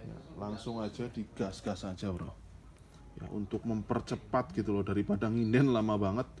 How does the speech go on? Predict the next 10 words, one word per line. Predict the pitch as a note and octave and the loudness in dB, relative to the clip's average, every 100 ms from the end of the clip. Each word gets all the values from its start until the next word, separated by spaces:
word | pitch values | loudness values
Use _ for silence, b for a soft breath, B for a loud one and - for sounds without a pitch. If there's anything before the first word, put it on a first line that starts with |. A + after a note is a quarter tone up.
| B B B | B B B
mending | A#2 A2+ A#2 A2+ | 0 4 4 4
yang | |
udah | A2 A2 G#2 G2 | 2 0 0 2
ada | G#2+ | 0
diambil. | G#2 F#2 F2+ F2+ F2 F2+ - - B B B B B B B | 2 0 0 -2 -4 -8 -14 -20 B B B B B B B
Gitu | - G#2 A#2+ G#2+ | -6 0 2 2
kalau | F#2+ D#2+ | 0 0
saran | G#2 F#2+ F#2+ | -2 -2 -2
saya, | F#2+ F#2 F2 | -2 -2 -2
Bro. | - G2 | -6 -10